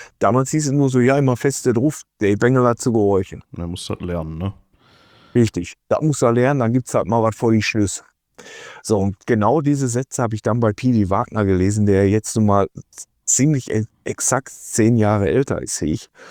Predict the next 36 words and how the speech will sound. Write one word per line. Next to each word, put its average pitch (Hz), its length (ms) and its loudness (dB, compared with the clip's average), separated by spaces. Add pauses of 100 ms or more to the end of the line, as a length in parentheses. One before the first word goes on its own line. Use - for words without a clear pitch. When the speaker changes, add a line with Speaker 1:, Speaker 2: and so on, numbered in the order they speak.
Speaker 1:
Und 95 160 -4
Speaker 2:
Mhm. 101 60 -2
Speaker 1:
bei 104 100 0
dem 117 220 0
war's 117 220 -2
genauso 120 460 0
wie 123 80 2
bei 110 160 2
mir 113 240 4
zu - 200 -4
Hause. 98 400 -10 (640)
Und 104 160 0
ich 98 160 -4
habe - 160 -4
nie 120 140 4
begriffen, 127 500 2
dass 104 260 -2
eigentlich 123 440 0
mein 101 180 0
Vater 113 540 -2 (100)
mein 104 260 0
größtes 117 440 -2
Problem 110 460 2
gewesen 90 460 -4
ist. - 280 -14 (120)
Speaker 2:
Ja. 87 440 -6
Speaker 1:
Das 104 200 -6
hat 123 140 0
für - 160 -2
viele 147 420 2
Sachen 120 440 -2 (720)
gesorgt, 110 760 0 (140)
die, 104 300 2 (380)
die 107 340 0
in 135 320 2
dir, 120 400 4